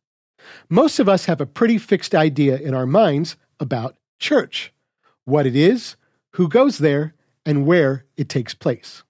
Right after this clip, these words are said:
But what if that building you go to once or twice a week not only isn't church, but isn't prescribed anywhere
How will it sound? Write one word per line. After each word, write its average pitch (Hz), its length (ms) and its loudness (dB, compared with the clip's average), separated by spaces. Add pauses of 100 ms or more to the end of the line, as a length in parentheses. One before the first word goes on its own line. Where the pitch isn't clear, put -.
(840)
But 220 80 4
what 339 160 4
if - 100 0
that 196 280 0
building 190 360 4
you 143 80 2
go 127 280 0
to 156 360 -2
once 143 280 -4
or 139 60 -4
twice 135 380 -2
a 127 60 -4
week 139 360 -4 (380)
not 202 240 0
only 247 340 2
isn't 151 360 0
church, - 560 -2 (400)
but 165 100 0
isn't 202 240 2
prescribed 160 720 0 (220)
anywhere 139 560 2